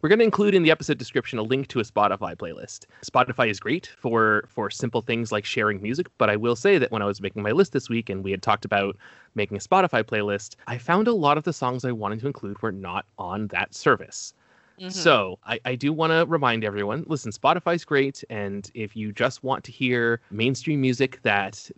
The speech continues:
Speaker 1: the record companies are shoving down your throat, yeah, it's, most of it is there. But, uh, you know, Def M Records, for example, only has a few songs out of their entire catalog,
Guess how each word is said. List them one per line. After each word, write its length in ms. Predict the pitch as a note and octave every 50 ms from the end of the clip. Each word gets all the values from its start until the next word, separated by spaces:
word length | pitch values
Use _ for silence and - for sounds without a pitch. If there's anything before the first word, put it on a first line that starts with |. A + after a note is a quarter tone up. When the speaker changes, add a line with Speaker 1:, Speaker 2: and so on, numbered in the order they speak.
| A2+
Speaker 1:
the 420 | - A2+ G#2 G#2 G2+ G2 G2 G2 - A2
record 260 | A#2 A2+ - D3 B2+
companies 460 | - B2+ A#2+ A#2 - A#2+ A2+ G2+ G#2+
are 60 | F#2+
shoving 300 | - - A2 - A#2+ A#2+
down 200 | A2+ B2 B2+ B2+ -
your 80 | D#3
throat, 480 | - - - A#3+ F#3+ F3 - - - - _ _ _ _ _ _ _ _
yeah, 280 | - F#3 E3+ A2+ G2 - - _
it's, 220 | E3+ F3 E3+ - - _ _ _ _ _
most 400 | E3+ D3 C3+ A#2+ A#2+ A2+ - -
of 80 | G#2+
it 120 | G#2+ F#2+ F#2+
is 160 | G2 F#2 -
there. 280 | G2 F2 E2 - - - _ _ - - _ _ _ _
But, 500 | - B2 A#2+ A#2 A#2 A2 - - - -
uh, 420 | B2+ A#2+ A2+ A2 A2 A2 A2 A2 A2 - _ _ _
you 160 | C3 C3 A#2+
know, 240 | A2 G#2 G#2 G#2 - - _ _
Def 180 | B2 A#2 A2+ D3
M 160 | C3+ A#2 G#2+
Records, 340 | G#2 A2 - D3 D3+ D#3 -
for 140 | - D#3
example, 460 | D3+ D3 C#3+ D3+ D3+ C#3+ - F3+ F3+ -
only 220 | - A2+ A#2+ A#2+
has 240 | A2 A2+ A#2 B2+ A#2+
a 60 | A2+ -
few 240 | - - A#2+ B2 B2+
songs 420 | - A#2 G2+ G#2+ A#2 C3 C#3+ B2+
out 80 | A2 G#2
of 100 | G#2 G#2
their 120 | G2+ G2
entire 320 | G2 G2 F#2+ G#2 G2 F#2+ F#2+
catalog, 520 | - G#2+ G2+ G2 G#2+ A#2+ B2+ D3 D#3+ F3+